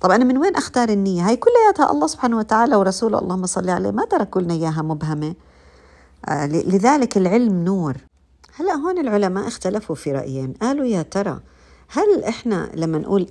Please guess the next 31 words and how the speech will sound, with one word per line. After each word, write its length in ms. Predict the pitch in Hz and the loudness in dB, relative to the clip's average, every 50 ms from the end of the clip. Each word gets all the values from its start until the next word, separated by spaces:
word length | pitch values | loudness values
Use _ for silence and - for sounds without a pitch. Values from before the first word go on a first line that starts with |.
| - | -2
إنما 340 | 247 254 247 214 190 170 160 | 0 2 2 2 2 2 2
الأعمال 540 | 156 143 - 156 160 156 160 180 185 175 156 | 0 0 0 0 0 0 0 0 0 -2 -2
بالنيات، 600 | 143 151 147 147 147 151 151 160 156 147 139 - - - - | -2 -2 -2 -2 -2 -2 -2 -2 -2 -2 -4 -6 -8 -8 -8
إحنا 220 | 190 - - 220 | -6 -4 -2 -2
منحصر 760 | 208 196 196 226 320 - - - - - 147 131 131 139 139 - _ _ - - - - - - - | 0 0 0 0 -2 -2 -4 -2 0 0 0 0 -2 -4 -6 -14 _ _ -20 -20 -20 -20 -16 -6 -2
الأعمال 720 | 180 175 - - 170 160 160 170 196 208 208 190 - - | 0 2 4 4 4 4 4 2 4 4 2 2 0 2
التي 640 | - 180 175 170 170 180 214 269 269 - 277 247 233 | 2 2 4 4 4 4 4 4 2 0 -2 -2 -2
تحتاج 640 | 220 - 175 - - - - 196 190 190 185 175 - | -2 -4 -6 -8 -8 -8 -4 -2 0 0 0 -2 -2
إلى 320 | - 175 175 175 165 165 | -2 -2 -2 0 -2 -2
نية، 440 | 156 156 156 151 151 170 170 196 220 - _ _ _ _ _ _ _ _ _ _ - | -2 -4 -6 -8 -8 -8 -8 -8 -8 -12 _ _ _ _ _ _ _ _ _ _ 0
زي 180 | 156 180 180 165 | 4 4 4 4
مثلا 500 | 156 175 175 - 180 160 160 151 151 147 - - - - - - | 4 0 0 0 0 0 0 0 -2 -4 -8 -14 -20 -16 -8 -4
الصيام 840 | 165 - - - 165 151 147 160 160 160 156 156 156 156 156 156 | -2 0 0 2 2 2 2 2 2 2 2 2 2 0 0 -2
والصلاة 580 | 139 127 - - - 127 127 143 156 156 151 151 | -4 -6 -4 -4 -2 -2 0 2 2 2 2 0
وغيره، 500 | 147 139 135 147 151 151 147 147 143 147 - - - - - - _ - | 0 0 0 0 0 0 0 -2 -4 -6 -10 -16 -20 -20 -20 -20 _ -2
آه، 300 | - 147 151 151 156 - | 0 2 4 4 2 2
هل 340 | 165 175 220 247 254 240 - - - - 185 - - | 2 4 4 4 4 2 -4 -4 -2 -2 -2 0 0
بس 360 | 175 226 269 - - - - | 2 2 2 2 0 0 0
هاي 200 | 240 247 247 220 | 2 2 2 0
هي 240 | 214 226 214 214 202 | 0 0 0 2 2
اللي 160 | 190 190 175 | 2 2 0
م-، 160 | 170 170 - - | 0 0 -2 -2
م-، 120 | - 160 156 | -2 -2 -2
يعني 460 | 156 - 151 156 156 151 151 151 151 | -2 -2 -2 -2 -2 0 -2 -2 -4
المقصودة 760 | 147 147 - - - - - - - 190 190 180 165 156 151 | -4 -4 -4 -4 -6 -6 -6 -4 0 2 2 2 2 0 -2
في 280 | 143 - - 156 151 160 | -4 -4 -8 -6 -2 0
هذا 220 | 165 160 156 156 | 0 0 2 0
ال-، 300 | 143 143 139 139 139 143 | -2 -2 -2 -4 -4 -4
الجزء 640 | 143 139 135 - - 147 143 147 175 170 165 - - | -4 -4 -4 -6 -8 -8 -6 -4 -4 -2 -2 -2 -4
من 120 | 143 131 | -4 -4
الحديث، 520 | 135 131 135 - 131 127 139 165 185 214 | -4 -6 -6 -6 -6 -4 -2 -2 -2 -2